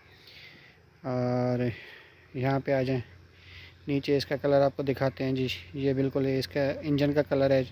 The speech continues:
ये बिल्कुल साफ़ है, ब्लैक है, अभी तक कहीं से कलर इसका जो है वो ख़राब नहीं हुआ हुआ। मॉडल मुताबिक ट्रैक्टर का कलर बहुत अच्छा है। देखें जी, इसका जो,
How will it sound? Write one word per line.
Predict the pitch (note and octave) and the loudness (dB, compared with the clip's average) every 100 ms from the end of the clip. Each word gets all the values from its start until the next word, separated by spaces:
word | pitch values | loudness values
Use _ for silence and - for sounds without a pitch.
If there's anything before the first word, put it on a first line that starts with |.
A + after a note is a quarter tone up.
| - - - - - - - - - - - | -12 -20 -20 -20 -18 -16 -18 -18 -18 -14 -2
ये | C#3 C3 | 0 2
बिल्कुल | C#3 C#3+ D#3 | 2 4 4
साफ़ | C#3 D3 C#3+ C#3+ | 4 4 2 2
है, | C#3 - - - - - - - - - - - - F#3 | -2 -4 -14 -20 -20 -20 -20 -20 -20 -20 -18 -18 -8 -2
ब्लैक | C#3+ D3 D3 D#3 D3 | 4 6 8 6 4
है, | C3+ | 0
अभी | C3 C3 | -2 -4
तक | C3+ - - - - | -6 -6 -20 -16 -2
कहीं | D3+ D3 | 0 2
से | D3+ | 0
कलर | - C#3+ C#3+ | 0 0 0
इसका | B2+ C#3+ | 0 0
जो | C3+ | 2
है | C3+ C3 | 2 2
वो | C3 C3 - - - - - - - - - - - - - - | 2 -2 -4 -18 -20 -20 -20 -20 -20 -20 -20 -20 -20 -20 -20 -8
ख़राब | - C#3 C#3 C#3 | 0 4 4 2
नहीं | D3 | 2
हुआ | D3+ C#3 | 2 2
हुआ। | C#3 C3 - - _ _ _ - _ _ _ - | 0 -2 -6 -20 _ _ _ -20 _ _ _ -4
मॉडल | D#3 D3+ D#3 | 2 4 4
मुताबिक | D3+ D3 C#3+ C#3 C3+ | 2 2 0 0 -2
ट्रैक्टर | C#3+ - C#3+ | -2 -2 -4
का | C3+ | -4
कलर | - C#3 C3 | -2 -4 -2
बहुत | C#3 C#3+ D#3 | 0 2 2
अच्छा | D#3+ - D#3+ C#3+ | -2 -2 0 0
है। | D3+ | -2
देखें | - - C3+ D#3 | -6 -8 -2 2
जी, | D#3 D3 | 4 2
इसका | - D3+ | 2 0
जो, | C#3+ C#3+ C#3+ E3 | 2 2 0 -6